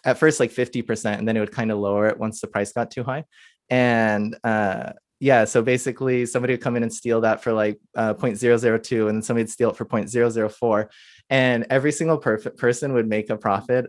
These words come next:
on Ethereum who was early, because what I really loved with this, what I wanted to do is build a system that rewarded collectors for being early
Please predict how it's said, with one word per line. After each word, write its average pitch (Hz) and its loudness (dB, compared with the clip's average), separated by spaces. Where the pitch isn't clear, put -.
on 117 -2
Ethereum 117 0
who 127 2
was 117 2
early, 120 2
because - -14
what 120 2
I 117 2
really 139 0
loved 117 2
with 127 -2
this, 123 -2
what 120 2
I 113 2
wanted 127 0
to - -18
do 120 0
is 110 -2
build 120 0
a 110 -2
system 143 -6
that 123 -4
rewarded 113 2
collectors 117 -4
for 117 -8
being 110 -4
early 113 -4